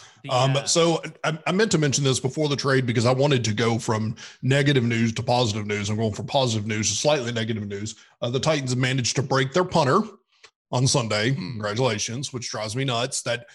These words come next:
Speaker 2: that one to me hurts <laughs> because of all the consistency out of the Titans. Brett Kern has always had the consistency,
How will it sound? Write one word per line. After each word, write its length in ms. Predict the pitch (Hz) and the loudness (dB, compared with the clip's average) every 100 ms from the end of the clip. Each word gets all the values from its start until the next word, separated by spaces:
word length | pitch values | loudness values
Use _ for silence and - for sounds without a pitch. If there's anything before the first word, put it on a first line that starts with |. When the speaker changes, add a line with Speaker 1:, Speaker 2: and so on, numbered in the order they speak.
| _ - | _ -6
Speaker 2:
that 140 | 214 | -4
one 120 | 294 | -2
to 100 | 151 | 0
me 160 | 139 139 | 0 -2
hurts 600 | - 117 104 - - - | -4 -10 -12 -6 -4 -2
<laughs> 140 | 226 226 | -2 -2
because 360 | 165 - 165 | -4 -4 -2
of 80 | 190 | -2
all 260 | 139 143 160 | -2 -2 -2
the 100 | 170 | -2
consistency 880 | 165 135 151 127 139 139 113 104 135 - _ 131 | -8 -6 -6 -4 -6 -6 -8 -10 -14 -20 _ -6
out 160 | 135 | -4
of 40 | 151 | -4
the 60 | |
Titans. 460 | 156 151 135 117 117 | -6 -6 -8 -8 -16
Brett 340 | - 131 139 | -12 -10 -10
Kern 320 | - 139 120 120 123 | -10 -8 -6 -6 -6
has 120 | 127 | -8
always 560 | - 120 131 135 127 113 | -6 0 2 2 0 0
had 160 | 117 | -4
the 80 | 113 | -6
consistency, 840 | 120 156 156 135 139 131 135 123 | -8 -2 0 0 -2 0 0 -2